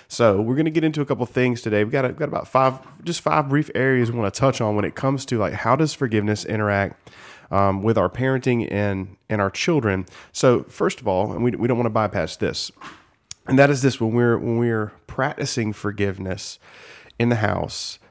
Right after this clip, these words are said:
it really is the foundational aspect of our Christian faith, right? Because, I mean, that's where Jesus came and died. So as, as we, as we ease into that first point, that it is the foundation, when we show forgiveness, this is the door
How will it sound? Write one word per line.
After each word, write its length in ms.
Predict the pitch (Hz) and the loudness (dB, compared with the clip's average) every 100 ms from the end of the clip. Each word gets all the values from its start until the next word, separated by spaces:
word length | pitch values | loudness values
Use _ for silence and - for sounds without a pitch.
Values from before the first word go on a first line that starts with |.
| _ _ - | _ _ 0
it 180 | 113 104 | 2 4
really 420 | 120 135 135 90 | 4 6 4 4
is 360 | 117 110 104 - | 4 4 2 -2
the 100 | 101 | -4
foundational 720 | - 117 110 110 110 101 - | 0 0 2 2 0 -4 -4
aspect 480 | 107 107 - 82 | -4 -4 -6 -4
of 80 | 101 | -2
our 100 | 95 | -4
Christian 420 | - 110 - 82 | -4 -6 -6 -8
faith, 400 | 95 127 113 - | -4 -4 -4 -8
right? 300 | 90 101 113 - | -4 -2 -2 -4
Because, 220 | 117 117 | -6 -4
I 20 | 110 | -2
mean, 220 | 107 101 | -2 0
that's 260 | 110 113 | 0 0
where 140 | 117 110 | -2 -2
Jesus 360 | 104 107 82 | -2 -4 -4
came 300 | - 110 107 | -6 -2 -2
and 160 | 87 101 | -2 -4
died. 460 | 107 104 101 98 - - - - - - | 0 2 2 -2 -10 -20 -20 -20 -20 -12
So 480 | - 123 113 104 - - _ _ _ _ - | 2 6 6 6 2 -20 _ _ _ _ 0
as, 180 | 123 - | 2 2
as 200 | - - | 0 0
we, 120 | 123 | -2
as 100 | 113 | 0
we 100 | 120 | 2
ease 160 | 104 143 | 4 4
into 140 | 151 | 4
that 240 | 127 120 - | 4 4 2
first 240 | 117 - | -2 -2
point, 220 | 160 143 | -2 0
that 120 | 101 | 2
it 140 | 78 117 | 2 4
is 300 | 120 123 110 | 4 2 -2
the 100 | 101 | -6
foundation, 1000 | - 110 104 107 117 147 - 98 95 101 _ - | 0 2 2 2 0 0 -2 -4 -6 -10 _ -4
when 180 | 107 | -2
we 240 | 117 135 123 | 0 0 -2
show 560 | - - 120 131 147 | -6 -2 2 6 4
forgiveness, 960 | 139 - 104 123 147 127 101 107 - - 139 | 2 -4 -2 0 0 -2 -4 -4 -10 -14 -6
this 240 | 131 143 | -4 -2
is 200 | 151 131 | -4 -6
the 260 | - 110 117 | -10 -8 -8
door 840 | 117 - 110 107 120 113 107 104 | -8 -6 -4 -2 -2 -2 -6 -14